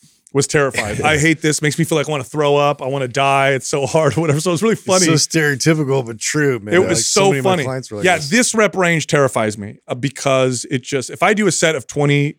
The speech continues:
Speaker 1: reps in the squat, if I, my intensity is too high with this, or if my weight is too high with this, one set and I'm done. Like, the workout's over. I'm not gonna be
Speaker 3: Yeah.
Speaker 1: able to move, uh, or do anything else anymore. So you have to be very smart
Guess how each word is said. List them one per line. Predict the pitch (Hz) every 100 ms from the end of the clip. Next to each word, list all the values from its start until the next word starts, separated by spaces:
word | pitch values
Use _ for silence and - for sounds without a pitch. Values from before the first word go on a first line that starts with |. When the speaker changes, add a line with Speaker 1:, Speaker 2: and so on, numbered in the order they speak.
| _
Speaker 1:
reps | 120 127 131 123
in |
the | 110
squat, | - - 117 143 - _ _ _ _ _ -
if | 143
I, | 165 202 214
my | 185
intensity | 196 190 160 160 - 170 156
is | -
too | - 143
high | - 113 135
with | 151 -
this, | 175 180 -
or | 131
if | 127
my | 127 131 131
weight | 123 131 160
is | 135 -
too | 151
high | 139
with | 147 147
this, | 156 -
one | 127 165 156
set | - 147
and | 127
I'm | 123
done. | 113 104
Like, | 113 127
the |
workout's | 147 147 127 117
over. | 98
I'm | 104
not | 120 123
gonna | 123
be | 123
Speaker 3:
Yeah. |
Speaker 1:
able | 113
to | 117
move, | 127 120 - -
uh, | 123 117
or | 120
do | 131
anything | 131 151
else | 151
anymore. | 139 131 - _ _ -
So | -
you |
have | 175
to |
be | 196
very | 156 175 220
smart | - 170 151 156 185